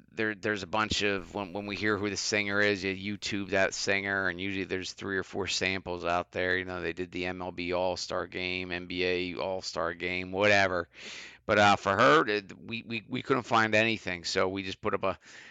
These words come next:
kind of a average two minutes flat,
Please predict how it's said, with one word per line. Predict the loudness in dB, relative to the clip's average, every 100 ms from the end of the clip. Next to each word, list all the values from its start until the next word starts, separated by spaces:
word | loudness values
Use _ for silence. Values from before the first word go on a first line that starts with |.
| -14
kind | 0 2 4
of | 2
a | 2 0 -8 -20 _ _
average | 4 6 6 4 0 -2 -8 -6
two | -6 -2
minutes | -2 -2 -6
flat, | -8 2 6 6 4